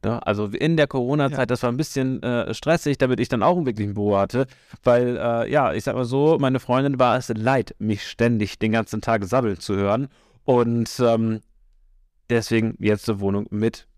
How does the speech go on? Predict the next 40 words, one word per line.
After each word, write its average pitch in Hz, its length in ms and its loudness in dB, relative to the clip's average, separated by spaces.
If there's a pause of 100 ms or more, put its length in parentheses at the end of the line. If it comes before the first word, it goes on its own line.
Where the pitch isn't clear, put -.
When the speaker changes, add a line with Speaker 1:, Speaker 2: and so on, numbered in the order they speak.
(180)
Speaker 1:
mehr 120 320 0
Platz. 135 320 0
Also 110 160 0
da 113 80 0
haben 127 100 0
wir 135 80 -2
klar 127 340 0 (540)
mehr 113 180 -4
Platz 113 280 -4
zu 123 80 -6
gebraucht. 113 300 2 (260)
Und, 180 320 2
ähm, 143 340 0 (120)
genügt 143 520 0
es 190 100 -4
dann 165 100 2
nicht 151 140 0
einfach, 139 400 0
wenn 139 220 2
ich 135 120 -2
so 147 80 0
ein 123 80 -2
vorhandenes 135 560 -2
Arbeitszimmer 147 920 -2
habe? 147 500 0
Also 117 420 -2
wenn 147 280 2
ich 135 80 0
jetzt 139 180 -2
schon 135 140 -2
eins 117 120 -4
gehabt 123 240 0
hätte, 156 300 2 (240)
wäre 113 200 2
das - 160 -2
dann 110 100 -4
nicht 107 120 0
ausreichend 120 380 2
gewesen, 120 260 0
Holger? 120 400 0